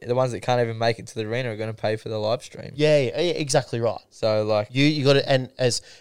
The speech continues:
Speaker 2: as much as social media is, can be evil, but it's, it's, it's got its perks as well.
Speaker 1: Exactly.
Speaker 2: You gotta
Speaker 1: And, um,
Speaker 2: utilize that, mate, hundred percent.
Speaker 1: Yeah, so I think there's, it'd be, and then,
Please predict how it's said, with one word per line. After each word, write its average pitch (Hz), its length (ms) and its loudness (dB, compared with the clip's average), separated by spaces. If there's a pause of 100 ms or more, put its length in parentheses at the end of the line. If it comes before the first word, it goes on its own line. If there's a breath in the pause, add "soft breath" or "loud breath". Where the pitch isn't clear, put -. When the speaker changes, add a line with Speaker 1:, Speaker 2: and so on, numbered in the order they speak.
Speaker 2:
as 113 140 -2
much 131 240 0
as 123 240 -4 (100)
social 123 380 -2
media 117 560 0 (240)
is, 113 380 -6
can 120 160 -4
be 110 140 -6
evil, 120 400 -2
but 110 180 -6
it's, - 240 -6
it's, - 420 -10
it's - 200 -12
got 127 220 0
its - 140 -10
perks 117 480 0
as 117 80 -4
well. 123 140 4
Speaker 1:
Exactly. - 320 -8
Speaker 2:
You 110 80 -2
gotta 123 240 4
Speaker 1:
And, 110 80 -2
um, 110 80 -2
Speaker 2:
utilize 101 460 0
that, - 160 -8
mate, - 260 -10
hundred 107 280 -8
percent. - 220 -10 (280)
Speaker 1:
Yeah, 117 260 0
so 110 200 -2
I 113 40 4
think 117 320 -10 (260)
there's, 110 420 -8 (220)
it'd 117 140 -12
be, 117 200 0
and 127 140 2
then, 131 240 0